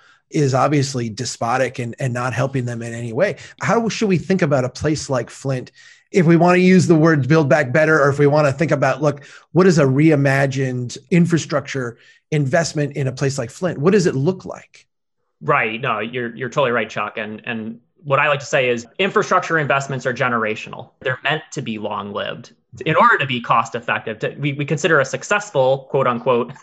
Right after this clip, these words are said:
Speaker 2: <laughs> project is one that, that lasts for many years and, and is, you know, not functionally obsolete, what, whatever wording you want to use. But
Speaker 1: Yeah.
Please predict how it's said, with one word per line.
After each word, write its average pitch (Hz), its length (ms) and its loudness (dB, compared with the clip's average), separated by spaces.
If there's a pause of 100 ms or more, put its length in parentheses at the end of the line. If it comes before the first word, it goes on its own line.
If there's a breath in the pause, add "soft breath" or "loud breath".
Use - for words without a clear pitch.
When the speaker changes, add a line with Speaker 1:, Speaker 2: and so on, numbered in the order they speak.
(160)
Speaker 2:
<laughs> - 240 -20
project 156 360 2
is 131 140 -2
one 139 360 2
that, 123 340 0 (160)
that 131 140 -2
lasts 151 300 0
for 143 120 -2
many 139 240 -2
years 180 580 2
and, 131 560 -4
and 120 460 -2 (100)
is, 113 640 -6
you 120 80 -8
know, 107 80 -6
not 127 240 -2
functionally 143 380 -2
obsolete, 147 600 -2
what, 131 200 0
whatever 127 500 2
wording 120 320 -2
you 113 80 0
want 107 220 -8
to 104 40 -10
use. 101 300 -10
But - 320 -2
Speaker 1:
Yeah. 117 200 -8